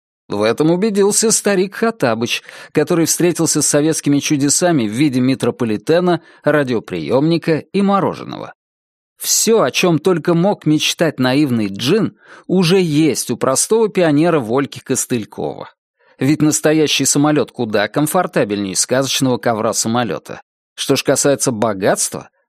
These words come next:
то в мире пионера Вольки денег просто нет. Советская сказка уничтожила чудо, отождествив его с прогрессом.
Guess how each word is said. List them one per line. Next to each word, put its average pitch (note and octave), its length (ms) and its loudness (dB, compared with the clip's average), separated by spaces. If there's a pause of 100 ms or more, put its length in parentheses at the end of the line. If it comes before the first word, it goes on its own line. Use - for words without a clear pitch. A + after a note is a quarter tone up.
(140)
то G3 120 -2
в A3 80 -4
мире A#3+ 280 2
пионера F#3+ 420 2
Вольки G3+ 640 -2
денег A#2 480 -2 (120)
просто B3+ 420 -2
нет. A#3 340 -6 (1300)
Советская E3+ 600 2
сказка F3+ 460 0
уничтожила C#3+ 880 0
чудо, D3 500 0 (220)
отождествив C#3+ 760 0
его C3 280 2
с - 100 -2
прогрессом. G#2+ 880 -6